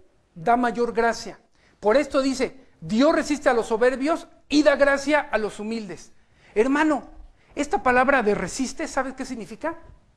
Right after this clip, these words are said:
Dios lo hace a un lado, Dios lo avienta. Cuando estamos en orgullo y en soberbia, Dios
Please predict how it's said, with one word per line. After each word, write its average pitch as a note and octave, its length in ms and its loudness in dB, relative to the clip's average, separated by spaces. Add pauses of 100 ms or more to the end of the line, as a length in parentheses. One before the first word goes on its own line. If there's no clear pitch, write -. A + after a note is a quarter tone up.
Dios A3+ 300 -2
lo B3 80 2
hace A#3 160 -4
a G#3+ 40 -6
un G3 80 -6
lado, F#3 260 -2 (420)
Dios G#3 320 0
lo A3+ 100 -2
avienta. F#3+ 460 -4 (380)
Cuando A#3 280 0
estamos D#4 400 -4
en A#3 120 -6
orgullo G3+ 480 -8 (200)
y G3+ 160 -4
en G#3 120 -6
soberbia, A#3+ 720 -2 (460)
Dios A3+ 580 0